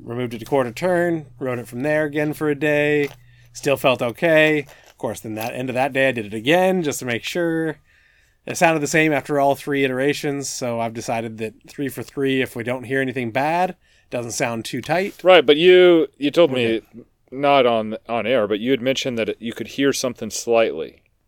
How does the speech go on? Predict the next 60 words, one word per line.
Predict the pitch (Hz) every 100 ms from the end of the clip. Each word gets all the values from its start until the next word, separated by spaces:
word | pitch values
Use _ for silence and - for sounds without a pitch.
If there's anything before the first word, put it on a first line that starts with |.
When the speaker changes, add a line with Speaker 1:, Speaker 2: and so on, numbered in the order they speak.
| _ -
Speaker 2:
the | 107
first | 113 -
time | 113 101
you |
started | 90 104 92 90
it | 87
up, | 80 -
right? | 80 82 85 _ _ _ _ _ _ _ _ _ _ _ _ _ _
Speaker 1:
Correct. | - 139 92 - _ _ _ _ _
Speaker 2:
And | 117
then | 120 151 156
you | 143 127
tightened | 120 147 143 139 123
it, | 123 - -
and | 123
then | 123
you've | 120 107
gone | 123 110
through | 107
some | - 110
iterations | 104 104 98 - 98 90
of | 87
just | 90 95
making | 90 87
sure | - 87
that | 80 78
it |
was | 73 -
Speaker 1:
So | 147
the |
f- | 139
Speaker 2:
okay. | 170
Speaker 1:
yeah, | 156 120
the | 98
first | 180 196
time | 196 165
I | 147
tightened | 175 170 165
it | 139
just | 175 -
a, | 156 135 - 139
a |
hair | 123 160 156
more, | 147 147 143 139
so | 151
I | 143
just | 135 -
kind | 143 131
of | 113
redid | 135 135 131
it | 131 - _ _ _ _
again, | 131 117 120 123 131 147 - _ _ _ _ _ -
trying | - 131 131
to | 123
kind | 143 123
of | 117
get | 127
the | 120
feel | - 135 123 113
for, | - 120 113 107